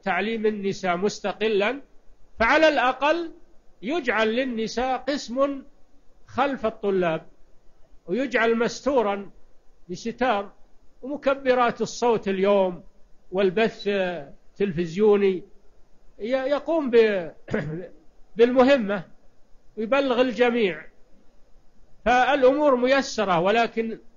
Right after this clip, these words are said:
كثير من الناس لا يريدون الخير، يريدون خلط الذكور بال-، مع الإناث، يقصدون هذا الشيء لأجل،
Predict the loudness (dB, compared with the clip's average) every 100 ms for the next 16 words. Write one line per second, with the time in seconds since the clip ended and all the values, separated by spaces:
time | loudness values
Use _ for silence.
0 | -20 -20 -6 -4 -2 0 0 0 0 0
1 | -2 -4 -6 -2 -2 -2 -2 0 2 2
2 | -2 -4 -2 -2 -4 -6 -6 -6 -12 -20
3 | -20 -20 -20 -20 -20 -20 -20 -20 -16 0
4 | 4 4 4 4 2 4 2 0 0 0
5 | -2 -4 -6 -12 -20 -10 -4 -2 -2 2
6 | 2 2 2 0 -2 -8 -8 -14 -6 0
7 | 2 4 4 4 2 -2 -4 -12 -20 -20
8 | -20 -20 -20 -16 -6 -6 0 0 2 4
9 | 4 4 2 -2 0 2 2 0 -12 -20
10 | -20 -20 -20 -6 0 2 2 2 0 0
11 | 0